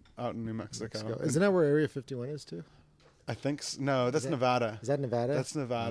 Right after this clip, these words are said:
Speaker 2: don't know.
Speaker 1: But the
Speaker 2: I,
Speaker 1: Very Large
Speaker 2: I
Speaker 1: Array
Speaker 2: never got
Speaker 1: makes you,
Speaker 2: involved in that shit.
Speaker 1: it makes you think of Area fifty-one. It's,
Speaker 2: The
Speaker 1: it's
Speaker 2: V L A?
Speaker 1: Yeah.
Speaker 2: Yeah.
Speaker 1: Yeah, it's a sa-, I mean, a,
Speaker 2: Is
Speaker 1: a
Speaker 2: that where,
Speaker 1: field
Speaker 2: like,
Speaker 1: of satellites
Speaker 2: is
Speaker 1: that
Speaker 2: that,
Speaker 1: goes on for
Speaker 2: is, do you remember the movie Contact with Jodie Foster?
Speaker 1: Yeah.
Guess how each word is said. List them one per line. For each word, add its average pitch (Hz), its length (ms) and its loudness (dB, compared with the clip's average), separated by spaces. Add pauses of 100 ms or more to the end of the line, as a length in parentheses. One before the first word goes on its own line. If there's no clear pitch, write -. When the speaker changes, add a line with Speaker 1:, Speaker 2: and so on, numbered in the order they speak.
Speaker 2:
don't - 60 -10
know. 120 100 -12
Speaker 1:
But 135 120 -2
the 139 60 0
Speaker 2:
I, - 40 0
Speaker 1:
Very 139 260 6
Large 123 340 2
Speaker 2:
I 127 80 2
Speaker 1:
Array 180 80 8
Speaker 2:
never 196 220 10
got 156 80 10
Speaker 1:
makes 143 140 10
you, 131 60 4
Speaker 2:
involved 117 300 2
in 113 80 -6
that 101 160 -10
shit. 101 320 -8
Speaker 1:
it 143 100 4
makes 139 280 6
you 123 80 0
think 120 240 0
of 104 200 -6 (300)
Area 113 300 4
fifty-one. 113 540 -6 (100)
It's, - 100 -12
Speaker 2:
The 120 140 -2
Speaker 1:
it's 123 80 -4
Speaker 2:
V 127 140 4
L 117 140 4
A? 117 80 2
Speaker 1:
Yeah. 123 100 0 (200)
Speaker 2:
Yeah. 87 240 -4 (680)
Speaker 1:
Yeah, - 120 -10
it's - 240 -6
a 107 100 -4
sa-, - 400 4
I 120 140 4
mean, 110 140 4
a, 113 40 0
Speaker 2:
Is - 140 -4
Speaker 1:
a 151 60 4
Speaker 2:
that 170 200 12
where, 220 80 12
Speaker 1:
field 156 240 12
Speaker 2:
like, 131 80 8
Speaker 1:
of 104 60 4
satellites 117 480 10
Speaker 2:
is 120 80 4
Speaker 1:
that 208 80 12
Speaker 2:
that, 220 80 10
Speaker 1:
goes 117 200 8
on 113 300 4
for 110 140 -2
Speaker 2:
is, 107 100 -2 (240)
do 143 80 -8
you 151 60 -6
remember 175 240 0
the 185 100 -2
movie 143 280 0
Contact 135 520 -4
with 113 80 -8
Jodie 113 240 -6
Foster? 123 420 -12
Speaker 1:
Yeah. 131 400 10